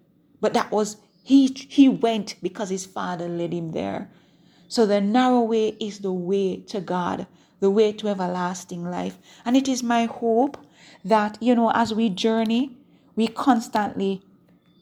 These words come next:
make the right decision to be on the narrow path that leads to life. As I thought about this, um,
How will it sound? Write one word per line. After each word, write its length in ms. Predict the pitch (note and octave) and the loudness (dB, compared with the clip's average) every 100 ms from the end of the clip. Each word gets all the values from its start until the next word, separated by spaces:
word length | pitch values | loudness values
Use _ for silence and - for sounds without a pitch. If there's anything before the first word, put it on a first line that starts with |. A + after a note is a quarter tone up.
| - | 2
make 360 | A3 C4 B3+ | 6 8 6
the 120 | F#3 G3+ | 0 -2
right 480 | F3+ G3+ G#3 - - | 0 0 -2 -4 -8
decision 760 | G#3+ - A3 F#3+ F3+ F3 F3+ - _ | -8 -8 -8 -6 -6 -6 -10 -14 _
to 140 | - F3 | -4 -2
be 360 | A3 G#3 F#3+ - | 0 0 0 -2
on 160 | F#3 | -4
the 120 | F3+ F3 | -2 -2
narrow 420 | F3+ F#3+ F3+ F3 | -2 -2 -2 -4
path 460 | - F#3+ F3 F#3 - _ - - | -6 -6 -4 -6 -10 _ -8 -4
that 200 | F#3+ F3 | -4 -2
leads 400 | F3 F3 F3 - | -2 -4 -6 -8
to 160 | F3 | -6
life. 480 | E3 E3+ E3 F#3 - - - - - - | -4 -4 -4 -8 -12 -20 -20 -20 -20 -2
As 180 | A3+ B3+ | 0 2
I 160 | B3+ C4 | 0 0
thought 340 | D#4 C#4+ C#4 | -2 -2 -2
about 560 | C#4 C4 A3 G3 - - _ _ _ _ _ | -4 0 0 -2 -10 -20 _ _ _ _ _
this, 380 | F#3 G#3+ G#3+ - | -2 0 0 -2
um, 580 | - G#3 G3+ G3 F#3+ | -2 0 0 -2 -4